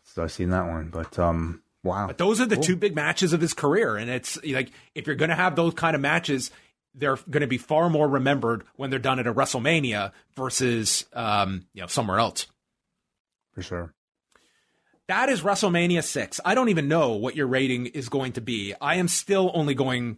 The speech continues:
Speaker 2: four out of ten on this show, and I'm giving most of that to the, in, the atmosphere for the main event. I think the crowd deserves an enormous,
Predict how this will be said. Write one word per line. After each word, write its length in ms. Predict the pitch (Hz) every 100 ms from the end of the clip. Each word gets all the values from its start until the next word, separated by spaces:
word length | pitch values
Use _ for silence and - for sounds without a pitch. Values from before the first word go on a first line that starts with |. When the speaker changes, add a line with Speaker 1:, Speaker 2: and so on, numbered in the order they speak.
| _
Speaker 2:
four 260 | _ 139 123
out 100 | 110
of 80 | 92
ten 360 | - 92 87 -
on 180 | 120 104
this 140 | 98
show, 360 | - 113 90 90
and 240 | 110 110
I'm 260 | 113 113 104 _
giving 260 | 135 123 120
most 500 | 120 131 135 135 135
of 120 | 104
that 320 | 113 101 101 _ _
to 480 | - 123 120 117 110 - _ _ _
the, 300 | - 208 214
in, 160 | 208 190 170
the 260 | 196 185 -
atmosphere 760 | 175 170 147 - - 104 85 - -
for 420 | 135 117 110 -
the 60 | 139
main 300 | 123 123 110
event. 380 | 95 90 80 -
I 120 | 131 131
think 200 | 170 147
the 60 |
crowd 560 | - 156 156 160 156 123
deserves 520 | 131 131 131 120 127 -
an 100 | 135
enormous, 760 | 131 131 151 147 131 113 -